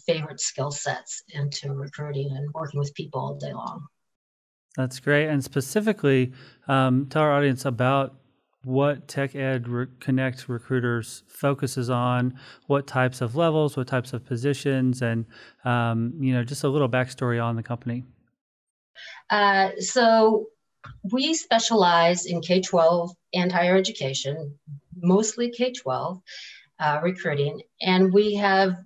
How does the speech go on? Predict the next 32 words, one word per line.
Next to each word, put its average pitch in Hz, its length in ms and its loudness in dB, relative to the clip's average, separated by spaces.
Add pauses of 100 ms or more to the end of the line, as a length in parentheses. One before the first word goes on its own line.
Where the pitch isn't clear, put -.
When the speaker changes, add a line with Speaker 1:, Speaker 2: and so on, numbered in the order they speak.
(640)
Speaker 1:
we 208 140 0
have 196 180 2
a 190 100 4
real 202 240 2
sweet 214 320 -4
spot 185 380 2
with 185 140 -6
leadership 185 480 2
positions 160 600 -10 (480)
and 185 320 4
with 180 360 4 (280)
senior 180 360 2
sales 151 340 -4
performers. - 800 -14
Those 185 240 2
are 185 60 0
two 202 280 -4
sweet 185 300 -2
spots. - 440 -2
We 175 220 -8
also 180 320 -4
do 185 180 -2
a 180 40 0
lot 160 280 -2
of 156 140 -8
marketing 180 580 -4
and 151 80 -6
operations, 160 1080 -8
and 139 100 -18 (240)
product 160 320 -4
management, 165 580 -8 (400)
placements, 185 680 0